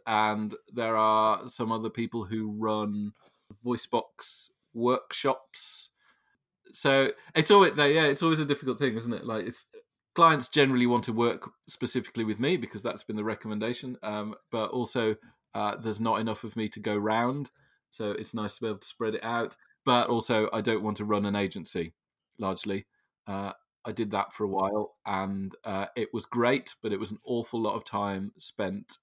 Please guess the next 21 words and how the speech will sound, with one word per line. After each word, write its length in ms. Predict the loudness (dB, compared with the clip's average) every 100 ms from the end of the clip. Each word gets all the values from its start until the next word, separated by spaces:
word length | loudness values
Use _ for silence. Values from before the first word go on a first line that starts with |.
| -10
on 360 | -6 -6 -6 -10 _
<laughs> 160 | _ -8
keeping 400 | -4 2 2 4
the 60 |
machine 540 | 4 4 4 6 6 2
ticking 400 | 0 0 2 2
over. 400 | 2 2 -2 -6 _ -20 -20 -20 _ _
Uh, 280 | -10 -8 -8 -10
and 160 | -6 -4
that 120 | -2
all 240 | 0 0 0
of 80 | 0
that 200 | 0 2
needs 420 | 2 2 -2 -4
from, 320 | 0 0 0
you 100 | -4
know, 240 | -2 -2 -4
finance 520 | -2 0 0 -2 -4 -8
and 120 | -6
admin 480 | -6 -4 -4 -4 -6 -10
to 340 | -6 -4 -4